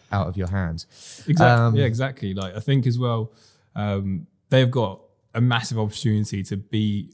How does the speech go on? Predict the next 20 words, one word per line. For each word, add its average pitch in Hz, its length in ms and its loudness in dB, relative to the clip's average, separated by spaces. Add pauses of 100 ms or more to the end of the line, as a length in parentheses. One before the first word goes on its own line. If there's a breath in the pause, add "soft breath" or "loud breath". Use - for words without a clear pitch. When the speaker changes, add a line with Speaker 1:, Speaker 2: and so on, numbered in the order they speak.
Speaker 2:
with 104 380 -2
the 104 60 -4
most 101 280 -4
talked - 300 -4
about 95 300 -6
sportsman 90 640 -6 (180)
in 107 160 -2
recent 104 320 -2
times. 95 500 -6 (180)
Speaker 1:
Mm. 120 240 4
Speaker 2:
Like, 110 100 0
he 127 80 4
was 127 160 2
a 123 60 4
massive, 127 500 0
massive 110 320 0
underdog 110 380 0
for - 80 -6
this 107 120 -4
fight. 113 300 -6